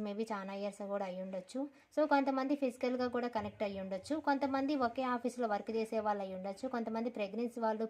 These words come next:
పిల్లలు ఉన్న వాళ్ళు కూడా కనిపిస్తా ఉన్నారు. So, మీ పర్సన్ అంటే మీరు చాలా ప్రేమించారు, మీ పర్సన్‌కి చాలా కేర్ ఇచ్చారండి. ఇక్కడ మీకు మనీ పరంగా కూడా పెద్ద ఇబ్బందులు ఏం లేవు. So,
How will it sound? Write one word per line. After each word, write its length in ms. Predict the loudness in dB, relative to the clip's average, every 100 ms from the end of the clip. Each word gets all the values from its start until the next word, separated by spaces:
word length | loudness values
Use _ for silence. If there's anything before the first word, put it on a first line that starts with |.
| -2
పిల్లలు 220 | -2 -2
ఉన్న 80 | -2 -2
వాళ్ళు 140 | 0 0
కూడా 100 | -2 -4
కనిపిస్తా 400 | -10 -12 -8 -6 -6
ఉన్నారు. 300 | -6 -2 -4 -4 _ _ _ _ _ _ _ _ _ 2
So, 60 | 4
మీ 60 | 4 4
పర్సన్ 340 | 4 4 2
అంటే 220 | 4 6 6 6
మీరు 160 | 4 2 4
చాలా 240 | 4 6 4
ప్రేమించారు, 500 | 2 2 0 0 0 0
మీ 60 | 0
పర్సన్‌కి 380 | 0 0 -2 0 0
చాలా 220 | 2 0 -2
కేర్ 220 | -2 -2
ఇచ్చారండి. 480 | -2 -2 -4 -4 -4 -6 -8 -4 0
ఇక్కడ 160 | 2 2 4
మీకు 200 | 2 2 2
మనీ 180 | 4 2 4
పరంగా 320 | 4 4 2 2
కూడా 120 | 0 0
పెద్ద 160 | -2 -4
ఇబ్బందులు 360 | -2 0 0 0
ఏం 80 | 0 -4
లేవు. 220 | -2 -2 -4
So, 60 | -2